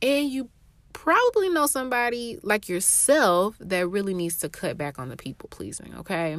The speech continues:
So as we go into this new week, I just wanna encourage you to just count everything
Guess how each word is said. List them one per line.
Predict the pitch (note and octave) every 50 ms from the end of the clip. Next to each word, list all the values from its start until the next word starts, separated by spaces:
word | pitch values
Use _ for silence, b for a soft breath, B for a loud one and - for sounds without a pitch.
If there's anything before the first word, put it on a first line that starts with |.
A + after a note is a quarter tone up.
| F#3 - B B B B B B B B
So | B - - E3 D#3 - -
as | - C3 D#3 F#3 G#3 G#3+ G#3
we | G#3+ G3
go | - F3 F3 E3+
into | E3 E3 - F3+
this | E3 D3+ D#3 -
new | - D#3 D3+ D3+
week, | D3+ D3+ D3+ D3 D3 - -
I | - E3
just | E3+ E3+ -
wanna | - D#3+ D#3+
encourage | D3+ D3+ - - D3+ D3+ D3+ D3+ D#3 -
you | D#3 D3+ D3+
to | - - E3
just | - D3 - -
count | - - - F3 D#3+ - -
everything | D#3 E3 E3 E3+ F#3 E3 - D#3+ D#3+ D#3+ D#3 D#3 D#3 D#3 E3+ D#3+